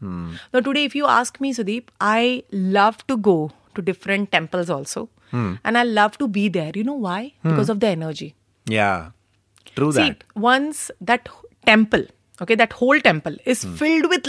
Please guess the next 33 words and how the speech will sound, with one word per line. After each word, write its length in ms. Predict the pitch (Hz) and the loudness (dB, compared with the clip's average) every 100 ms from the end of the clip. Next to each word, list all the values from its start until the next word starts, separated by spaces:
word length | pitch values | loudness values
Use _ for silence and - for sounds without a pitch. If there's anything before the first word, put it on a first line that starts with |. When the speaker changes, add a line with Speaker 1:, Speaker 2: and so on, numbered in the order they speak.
| 247 | 4
Speaker 2:
lot 100 | 247 | 6
of 180 | 254 - | 4 2
people, 440 | 220 - 165 214 - - 110 | -2 0 -2 -4 -8 -12 -8
Speaker 1:
Hmm. 160 | 92 95 - 190 | -6 -8 -8 2
Speaker 2:
वहाँ 320 | 208 226 277 | 4 4 2
पे 100 | 294 233 | 2 0
ना, 100 | 269 330 _ _ 214 | -2 -8 _ _ 0
nobody 540 | 208 240 277 311 311 | 4 4 4 4 4
talks 280 | 285 247 - 180 | 4 4 4 0
bad. 180 | - - _ _ _ _ - | 0 -10 _ _ _ _ -2
You 60 | 226 | -2
know, 160 | 381 - 240 | -2 -2 -4
if 60 | - | 2
we 100 | 254 | 4
are 60 | 247 | 6
in 100 | 262 247 | 2 2
temple 320 | 175 175 180 135 _ - | 2 2 -2 -4 _ -4
and 140 | 185 196 | 0 0
if 100 | 196 185 | -2 -10
we 100 | 185 208 190 | -4 -2 -2
want 160 | 190 226 | -2 0
to 40 | 208 | 0
talk 160 | - | 0
something 340 | - 196 185 202 165 | 2 4 4 4 4
bad 260 | 151 156 | 4 4
or 60 | 170 165 | 2 2
gossip 320 | 165 - - | 0 0 -4
<laughs> 60 | |
something 280 | - 208 208 190 | 0 0 2 4
bad 180 | 185 180 | 4 6
about 200 | 190 190 214 | 4 4 0
each 140 | 208 | 4
other, 160 | 180 | 6